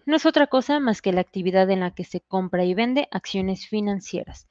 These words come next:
En este caso, va enfocado a las monedas y a las acciones financieras. ¿Y qué vamos a ver o aprender en este curso? Bueno,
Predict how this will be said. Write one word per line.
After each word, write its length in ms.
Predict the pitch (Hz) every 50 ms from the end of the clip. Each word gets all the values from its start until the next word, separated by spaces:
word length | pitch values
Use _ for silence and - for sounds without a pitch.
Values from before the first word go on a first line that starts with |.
| _ - - - - - -
En 140 | 196 196
este 240 | 196 190 - - 254
caso, 420 | - - 254 226 - - 262 - -
va 260 | - 175 190 190 185
enfocado 540 | 190 190 190 226 214 - 202 190 185 190 190
a 60 | 190
las 180 | 185 185 185 208
monedas 500 | 226 247 254 269 247 214 214 226 214 - -
y 100 | - 202
a 40 | 180
las 160 | 175 165 -
acciones 500 | 180 - - - 180 175 175 175 - -
financieras. 800 | - 196 190 180 185 190 196 - - 294 269 233 185 - - - _ _ _ _ _ _
¿Y 120 | - - 262
qué 140 | - 311 311
vamos 340 | 302 294 285 294 - -
a 60 | 262 220
ver 200 | 226 233 240 -
o 100 | - 202
aprender 520 | 196 190 - - 240 254 254 240 214 220 - -
en 160 | 208 196 185
este 260 | 180 - - - 185
curso? 320 | - - 151 180 - - - _
Bueno, 280 | - 190 175 - 160